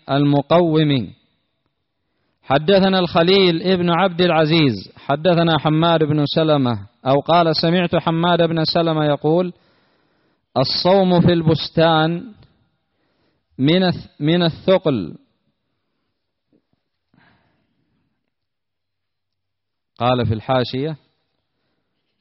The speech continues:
قال: "جاء في طبعة المكتبة العصرية، يريد أن من دخل البستان"، أي بستان الغير، "تطلعت نفسه إلى الأكل من ثمره الشهي،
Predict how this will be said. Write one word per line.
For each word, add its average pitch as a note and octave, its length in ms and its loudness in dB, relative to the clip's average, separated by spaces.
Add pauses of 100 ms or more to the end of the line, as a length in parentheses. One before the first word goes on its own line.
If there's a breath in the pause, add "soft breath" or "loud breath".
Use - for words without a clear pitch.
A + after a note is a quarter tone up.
(240)
قال: C#3+ 320 0
"جاء E3 240 0
في D3 200 -2
طبعة D3+ 440 -2
المكتبة C#3 480 -4
العصرية، B2+ 720 -6
يريد D3 540 -2
أن D#3 300 -2
من C#3+ 180 0
دخل D3+ 280 -4
البستان"، B2+ 720 -8
أي A2 120 -8
بستان C#3 440 -8
الغير، B2 400 -2 (1700)
"تطلعت C#3 640 2
نفسه C#3+ 340 0
إلى C3 160 0
الأكل C#3+ 360 -2
من C3 220 0
ثمره C3 400 -2
الشهي، A2+ 440 -8